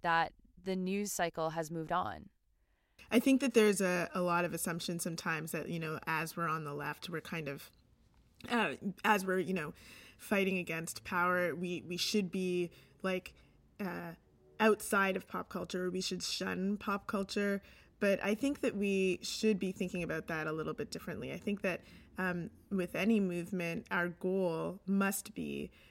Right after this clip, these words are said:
Speaker 2: uh, to create mass culture. Like, we're trying to create massive shifts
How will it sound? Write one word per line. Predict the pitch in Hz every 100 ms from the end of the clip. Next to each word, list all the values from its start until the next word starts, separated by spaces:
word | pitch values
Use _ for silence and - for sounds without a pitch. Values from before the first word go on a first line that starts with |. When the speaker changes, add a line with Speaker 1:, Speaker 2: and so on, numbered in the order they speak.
| -
Speaker 2:
uh, | 190 165 165
to | -
create | 190 - 185 180 -
mass | 180 147 151
culture. | - - - 165 180
Like, | 160 165
we're | 160
trying | - 180 170
to | -
create | - 170 -
massive | 160 151 - 160
shifts | - 160 -